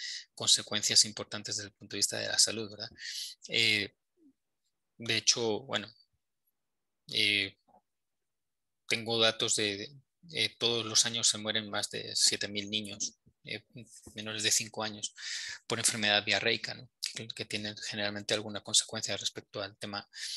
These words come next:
de manejo fe-, de, de aguas fecales. Y, y, bueno, El Salvador eso lo tiene un poquito mejor controlado, afortunadamente, por ser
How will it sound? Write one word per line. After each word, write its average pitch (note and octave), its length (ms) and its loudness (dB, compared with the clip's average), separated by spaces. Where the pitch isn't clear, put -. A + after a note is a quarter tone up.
de A#2+ 80 0
manejo G#2+ 380 0
fe-, - 220 0
de, A2+ 380 -4
de G2+ 480 -4
aguas G#2 280 0
fecales. A2 540 0
Y, A#2 540 4
y, G#2 200 -4
bueno, A#2 480 -4
El A2 40 2
Salvador A2 400 4
eso B2 160 6
lo B2 100 0
tiene A#2 220 -4
un A2 240 -12
poquito A2 240 -4
mejor A2 280 -8
controlado, A2+ 520 2
afortunadamente, G#2+ 720 -10
por - 180 -6
ser A2 160 0